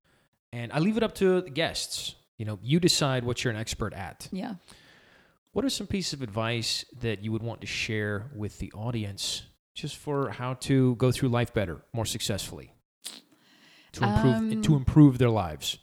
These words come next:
Speaker 2: Yeah. So something we learn daily at the farm is, um, our source, right? And who we really depend on. Um,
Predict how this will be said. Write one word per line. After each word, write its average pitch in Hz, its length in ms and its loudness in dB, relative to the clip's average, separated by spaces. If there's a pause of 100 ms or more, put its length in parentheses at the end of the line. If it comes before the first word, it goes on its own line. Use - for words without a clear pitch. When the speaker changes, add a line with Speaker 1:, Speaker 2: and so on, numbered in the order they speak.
(140)
Speaker 2:
Yeah. 202 300 -2 (100)
So 220 640 2
something 262 360 0
we 220 120 -2
learn 185 320 0
daily 180 360 0
at 190 60 -4
the - 60 -10
farm 175 640 -2 (100)
is, 160 960 -4
um, 156 600 -2 (1200)
our 170 160 0
source, - 680 -4
right? 156 320 0 (160)
And 180 160 -4
who 175 220 0
we 165 80 0
really 151 260 0
depend - 340 -4
on. - 300 -4 (800)
Um, 160 640 0